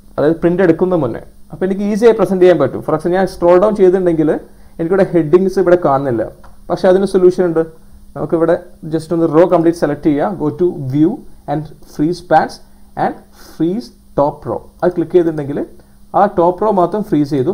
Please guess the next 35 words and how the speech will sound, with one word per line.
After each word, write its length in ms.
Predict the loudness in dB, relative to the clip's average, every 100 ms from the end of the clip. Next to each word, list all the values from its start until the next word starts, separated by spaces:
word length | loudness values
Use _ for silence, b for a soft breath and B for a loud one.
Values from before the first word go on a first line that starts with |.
| -4
പിന്നെ 160 | -4 -4 -4
നമുക്ക് 200 | -4 -4 -6
scroll 220 | -6 -4 -2
down 100 | -2
ചെയ്തിട്ടുണ്ടെങ്കിൽ 420 | -4 -4 -6 -2 -2
ആ 20 | -2
പർട്ടിക്കുലർ, 340 | -4 -4 -6 -8 -10 -20 -20 -20 -20 -20 -20 -4 -2
ആ, 80 | -2
headings, 400 | -2 -4 -6 -4 -4
respective 320 | -4 -2 -2
headings 320 | -2 -6 -6 -6
visible 300 | -6 -6 -6 -6
ആയി, 80 | -8 -18 -20 -20 -16 -6
റൈറ്റ്? 200 | -4 -4 -10 -20 -20 -20 -20 -20 -20 -20 -20 -20 -20 -20 -20 -20 -20 -20 -16 -8
ഇനി 100 | -2 -2
എനിക്ക് 260 | 0 2 0 -2 -16 -10
ഞാൻ 80 | -8 -6
just 140 | -6 -6
unfreeze 320 | 2 2 4
ചെയ്യാണ്. 300 | 2 0 -6 -12 -20 -20 -20 -20 -20 -20 -20 -12 -12
Okay, 140 | -10 -12
just 140 | -8
an 80 | -8
example 260 | -4 -2 0 -2
കാണിച്ചു 180 | -2 -4
തരാം. 140 | -8 B B
ഇനി 100 | -2
എനിക്കിത് 200 | 0 0 2
പ്രിന്റ് 280 | 2 4 4
ചെയ്യണം, 260 | 2 0 -8 -16 -20 -20 -20 -18 -6
നോക്കാം 200 | -4 -2 -4
നമുക്ക്. 160 | -8 -18 -20 -20 -20 -20 -20 -6
പ്രിന്റ് 200 | -4 2
ചെയ്യാൻ 160 | 2 2
നേരത്ത് 320 | 2 0 -4